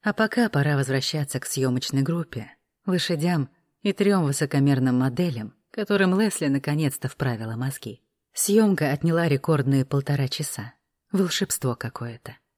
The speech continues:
А все потому, что у Рене появились дела поважнее, чем контролировать каждую деталь процесса. Если все дело в тайном любовнике,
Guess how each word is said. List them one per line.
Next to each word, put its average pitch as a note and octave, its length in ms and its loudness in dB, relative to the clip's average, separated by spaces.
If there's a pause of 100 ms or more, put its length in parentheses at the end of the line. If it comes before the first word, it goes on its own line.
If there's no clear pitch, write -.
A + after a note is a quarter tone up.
(240)
А G#3+ 100 0
все G#3 220 0
потому, G3 380 2
что C#3+ 240 -2
у D3 100 0
Рене D3+ 340 0
появились C3 500 0
дела B2+ 260 0
поважнее, C3 580 -2
чем A#2 220 -2
контролировать B2 680 -4
каждую A#2+ 380 -2
деталь B2 340 -4
процесса. B2+ 640 -8 (480)
Если D#3 420 0
все D3 200 0
дело C3+ 260 2
в - 80 -10
тайном B2 360 -2
любовнике, C3 840 -2